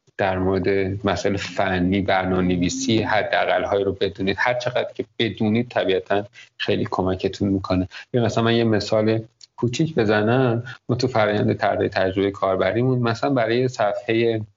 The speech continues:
دست می‌خواستیم توی اندروید دسترسی بگیریم از در حقیقت، اه، کاربر که بیاد دسترسی دوربین به ما بده، ما نمی‌دونستیم که مثلاً در حقیقت خود بند، خودم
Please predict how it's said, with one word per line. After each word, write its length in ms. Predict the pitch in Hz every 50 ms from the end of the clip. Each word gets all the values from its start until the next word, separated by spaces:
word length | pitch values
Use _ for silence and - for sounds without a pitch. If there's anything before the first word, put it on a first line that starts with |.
| _ _ _ _ _ _ _ _ _ _ - - _ -
دست 380 | - 117 107 98 - - - 107
می‌خواستیم 460 | 95 - 113 101 - 120 110 101 - -
توی 140 | - - 107
اندروید 460 | 101 101 98 98 95 92 107 101 -
دسترسی 640 | - 107 98 98 95 - - - 101 87 - - 131 123
بگیریم 480 | 120 104 87 92 95 90 95 92 90
از 280 | 95 92 95 92 - - - - - - - - _ _ _ -
در 220 | - 101 98 98
حقیقت، 680 | 92 - 92 90 92 90 - - 90 95 - - - - _ _ _ - _ _ _ _ -
اه، 560 | - 101 98 95 95 90 90 92 90 90 90 92 90 - _ _ _ _ _ _ _ - _ _ _ _ _ -
کاربر 640 | - - 110 101 92 95 92 104 107 113 117 123
که 120 | 123 - 101
بیاد 180 | 101 104 98
دسترسی 720 | 101 104 98 95 - - 98 92 - - 110 104 104 101 101 95 98 98 -
دوربین 460 | 117 104 101 92 90 107 123 120 113
به 140 | 101 95 92
ما 220 | 95 98 95 95
بده، 540 | 95 104 98 98 127 131 135 131 120 110 - - - - _ _ -
ما 120 | 123 120
نمی‌دونستیم 800 | 131 139 147 147 139 113 104 101 101 98 98 - - - 95 95
که 220 | 92 - 98 95
مثلاً 420 | 95 98 95 - - 104 107 107 101 - _ _ - _ _ -
در 200 | - 87 90 90
حقیقت 260 | 90 90 90 90 -
خود 440 | - - 104 98 101 104 101 92 92 - - - -
بند، 340 | 95 92 92 90 90 - -
خودم 500 | - - 113 107 113 117 117 117 110